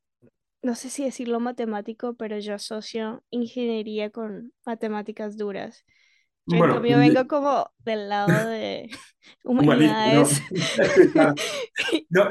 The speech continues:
Speaker 1: y
Speaker 2: yo,
Speaker 1: me
Speaker 2: yo
Speaker 1: cuesta
Speaker 2: creo
Speaker 1: mucho usar Excel. <laughs>
Speaker 2: <laughs> Ya, nosotros creo que es más fácil los Excel que lo que veíamos en la universidad. O sea, esto hay que confesarlo. Sí, chicos, es más fácil trabajar en marketing digital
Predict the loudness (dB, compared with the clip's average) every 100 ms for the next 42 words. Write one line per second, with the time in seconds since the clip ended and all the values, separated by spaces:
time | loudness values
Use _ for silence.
0 | 2 4 4 4 2 2 2 2 0 -4
1 | -4 -4 -4 -6 -6 -4 -2 0 0 2
2 | 0 -2 -8 -2 2 4 4 2 2 0
3 | 0 -2 -2 -2 -4 -8 -6 -4 -4 -4
4 | -4 -4 -4 -4 -2 -4 -6 -8 -8 -8
5 | -12 -20 _ -2 -2 0 -2 -2 -4 -4
6 | -6 -8 -8 -8 -8 -4 -6 -4 -4 -4
7 | -8 -8 -8 -6 -6 -8 -8 -12 -12 -14
8 | -12 -12 -12 -12 -12 -12 -14 _ _ _
9 | _ -10 -8 -2 -2 -2 -2 0 0 0
10 | -2 -2 -2 -2 -4